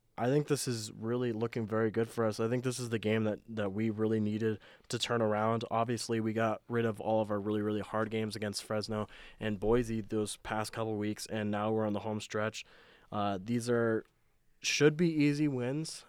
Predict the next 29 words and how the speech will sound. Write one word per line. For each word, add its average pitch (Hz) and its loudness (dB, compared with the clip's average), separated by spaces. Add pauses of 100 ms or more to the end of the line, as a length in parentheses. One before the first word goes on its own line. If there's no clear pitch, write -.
(140)
Um, 113 -4 (120)
obviously, 120 0
we're 117 -6
gonna 117 0
have 113 0
to 117 0
knock 110 0
on 104 -2
wood 113 2
about 127 0
it, 135 -2
but 113 0 (280)
I 113 0
definitely 113 0
think 110 -2
that 107 -2 (300)
this 120 -4
is 113 -4
something 107 -4
these 104 -4
coming 107 -6
weeks 107 -6
is 98 -10
gonna 107 -4
be 101 -2
really 101 -2
exciting 104 -2
for 101 -10
football. 101 -6